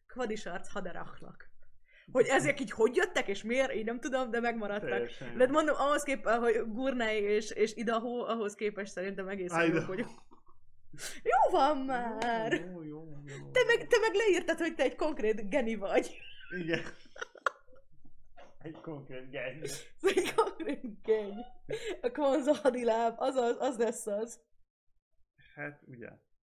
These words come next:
Speaker 2: Nem, tehát szerintem a, a Frank, a Frank Herbertnek, ami-, amit, amit amit ebben a könyvben próbál mutatni, de nem, nem csak, nem csak Paulon keresztül, hanem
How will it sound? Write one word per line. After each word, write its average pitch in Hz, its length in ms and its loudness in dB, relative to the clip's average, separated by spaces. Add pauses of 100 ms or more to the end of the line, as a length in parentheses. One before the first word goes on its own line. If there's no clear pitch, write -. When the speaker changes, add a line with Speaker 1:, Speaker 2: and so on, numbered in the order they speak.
(200)
Speaker 2:
Nem, 214 220 -6
tehát 160 180 -4 (720)
szerintem 180 420 -8
a, 151 220 -10
a 139 40 -8
Frank, 160 400 -8
a 117 60 -18
Frank 143 240 -10
Herbertnek, 127 480 -8
ami-, 113 200 -14
amit, 113 300 -18 (140)
amit 120 300 -20 (540)
amit 120 200 -16
ebben 120 180 -8
a 113 40 -10
könyvben 117 320 -14
próbál 107 200 -12
mutatni, 110 420 -12
de 127 80 -12
nem, 165 220 -8
nem 160 200 -10
csak, 147 280 -14
nem 143 160 -10
csak 135 240 -12
Paulon 117 400 -8
keresztül, 113 520 -12
hanem 110 220 -14